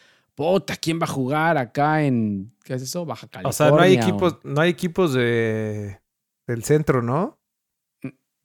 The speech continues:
Speaker 2: Del defectuoso no hay equipos, güey.
Speaker 1: No, pero no sa-, es que no sabemos, güey, si ese mapa sea verdad o no.
Speaker 2: Es como el, es como la liga de la cuar-, de la cuatro T, ¿no? Se ve así como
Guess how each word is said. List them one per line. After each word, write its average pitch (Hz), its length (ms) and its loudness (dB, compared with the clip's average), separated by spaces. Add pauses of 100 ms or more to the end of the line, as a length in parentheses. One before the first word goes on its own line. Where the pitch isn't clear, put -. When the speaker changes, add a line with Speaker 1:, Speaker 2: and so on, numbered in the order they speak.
(180)
Speaker 2:
Del 131 200 0
defectuoso 143 640 6
no 160 140 2
hay 165 100 4
equipos, 143 500 -4
güey. 110 320 -4 (300)
Speaker 1:
No, 139 460 -8
pero 107 340 -4
no 113 160 -4
sa-, 156 280 -4
es 131 100 -8
que 175 100 -6
no 170 140 0
sabemos, 160 520 0
güey, 117 140 0
si 139 220 -4
ese 170 220 0
mapa 165 260 2
sea 151 220 4
verdad 143 360 4
o 123 60 0
no. 143 380 -4 (880)
Speaker 2:
Es 160 120 -6
como 269 320 2
el, 151 220 6
es 175 160 2
como 262 240 0
la 143 140 6
liga 196 260 4
de 165 100 2
la 120 360 -2 (120)
cuar-, 151 300 -2
de 143 180 -2
la 120 100 0
cuatro 156 340 -2
T, 143 200 2
¿no? 135 400 -8
Se 135 180 -4
ve 147 120 4
así 170 340 0
como 156 340 -8